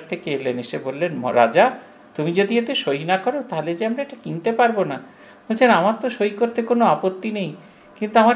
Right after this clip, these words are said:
কি নাম, সেটাই আমার মনে পড়ছে না।" দেখুন, নাম, রূপ সমস্ত কিছুর পারে চলে যাওয়া, এমন যন্ত্রস্বরূপ হয়ে যাওয়া যে তাঁর যে নিজের একটা অস্তিত্ব ছিল, তিনি যে অমুক চন্দ্র, অমুক ঘোষের বেটা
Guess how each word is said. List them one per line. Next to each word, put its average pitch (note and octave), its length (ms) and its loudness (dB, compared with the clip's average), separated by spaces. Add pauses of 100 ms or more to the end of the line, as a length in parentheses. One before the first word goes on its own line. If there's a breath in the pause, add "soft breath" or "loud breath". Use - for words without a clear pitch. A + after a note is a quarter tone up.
কি C4 120 -8
নাম, F#3 440 0
সেটাই G3 380 -4
আমার G3 220 -4
মনে C#3+ 300 -8
পড়ছে B2 360 -6
না।" - 280 -12 (420 loud breath)
দেখুন, C#3 240 -4
নাম, C#3+ 580 0
রূপ D#3+ 360 -4
সমস্ত G#3+ 540 -6
কিছুর C3 480 -8
পারে A#2+ 200 4
চলে A#2 300 -6
যাওয়া, A2+ 260 -2 (500 loud breath)
এমন A3+ 400 2
যন্ত্রস্বরূপ A3+ 760 -4 (100)
হয়ে G3+ 160 -4
যাওয়া D3 320 0 (460 soft breath)
যে D3+ 60 -8
তাঁর F3 380 0
যে B3+ 120 -2
নিজের A3 360 -2
একটা A#3 240 -2
অস্তিত্ব G#3 640 -4
ছিল, E3+ 440 -2 (480 loud breath)
তিনি F3+ 180 -2
যে G#3 120 0
অমুক G3 340 0
চন্দ্র, A3+ 380 0
অমুক F#3+ 300 -4
ঘোষের G3 360 -6
বেটা D3+ 460 -2